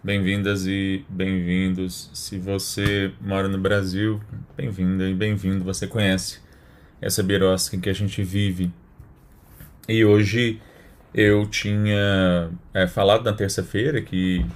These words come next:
iria tratar dos casos de, dos absurdos de compras malucas de, é, Viagra e sei lá mais o que do Exército, ah, e também, é, falar da questão lá da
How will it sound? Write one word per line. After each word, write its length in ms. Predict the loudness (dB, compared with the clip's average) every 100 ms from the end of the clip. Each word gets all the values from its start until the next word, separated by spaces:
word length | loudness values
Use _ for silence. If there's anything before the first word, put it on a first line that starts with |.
| -4
iria 280 | 0 2 2
tratar 600 | 2 2 2 2 0 -4 -20 -20 -16 -4
dos 380 | 0 0 -2 2
casos 840 | 6 6 4 0 -2 -2 -8 -12 _ -12
de, 920 | -2 0 2 2 0 0 -4 -8 -12 -14 -20 -20 -10
dos 140 | -2 -2
absurdos 560 | -2 -2 -2 -2 -4
de 120 | -4
compras 440 | -2 0 0 0 0
malucas 760 | 2 2 0 -2 -2 -2 -2
de, 380 | -2 -2 -2 -8 -12 -16 -18 -14 -8
é, 160 | -8
Viagra 560 | -2 2 4 4 2 0
e 60 | -4
sei 160 | -2
lá 120 | 0
mais 220 | 0 0 -4
o 60 |
que 200 | -4 -2
do 140 | 2 2
Exército, 760 | 2 2 2 2 -4 -14 -18 -18 -20 -20 -20 -16 2
ah, 280 | 6 6 4 -8
e 80 | -6
também, 600 | 0 4 4 4 2 -2 -6 -10
é, 600 | -2 2 2 2 2 -2
falar 460 | -6 0 2 4 4
da 120 | 2
questão 480 | 0 -2 -2 -2 0
lá 220 | 2 2
da 340 | 2 2 2